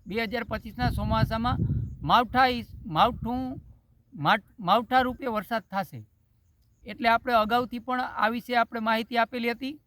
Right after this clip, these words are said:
અને એ રીતે જ તે હાલમાં કચ્છ જોવા મળ્યો છે. અને આપણે જે જૂન,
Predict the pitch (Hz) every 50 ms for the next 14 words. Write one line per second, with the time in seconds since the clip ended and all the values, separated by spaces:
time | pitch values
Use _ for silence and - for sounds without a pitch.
0 | _ - - 190 196 196 208 220 240 226 - 240 233 233 226 247 214 190 196 214
1 | 226 233 240 233 226 233 - _ - 202 214 170 165 214 226 233 226 226 240 233
2 | 254 254 190 226 254 269 311 _ _ _ _ _ _ _ _ _ _ _ _ -
3 | 190 214 240 254 247 233 220 - _ _ _ _ - 202 214 - 247 247 202 254
4 | 254 247 233 - _ _ _ _ _ _ _ _ _ _ _ _ _ _ _ _
5 | _ _ _ - 123 120 170 220 240 240 240 240 240